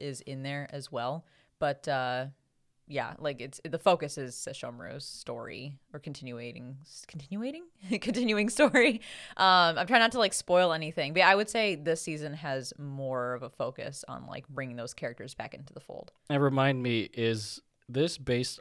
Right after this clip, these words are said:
Speaker 2: on a manga or is it an entirely original anime?
Speaker 1: It's an anime original, but they have started serializing the Yashahime manga. So
Speaker 2: Okay.
Speaker 1: sometimes they do that. Um, I think with, like, Toradora, it started off as a light novel that got adapted into a, an anime,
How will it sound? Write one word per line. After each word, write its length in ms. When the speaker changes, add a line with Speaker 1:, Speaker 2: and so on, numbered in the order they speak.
Speaker 2:
on 280
a 60
manga 340
or 100
is 160
it 160
an 160
entirely 760
original 640
anime? 520
Speaker 1:
It's 220
an 160
anime 280
original, 500
but 340
they 120
have 260
started 340
serializing 960
the 160
Yashahime 800
manga. 680
So 80
Speaker 2:
Okay. 40
Speaker 1:
sometimes 300
they 140
do 140
that. 300
Um, 240
I 100
think 200
with, 140
like, 160
Toradora, 800
it 100
started 180
off 140
as 80
a 60
light 280
novel 340
that 120
got 180
adapted 400
into 600
a, 380
an 100
anime, 460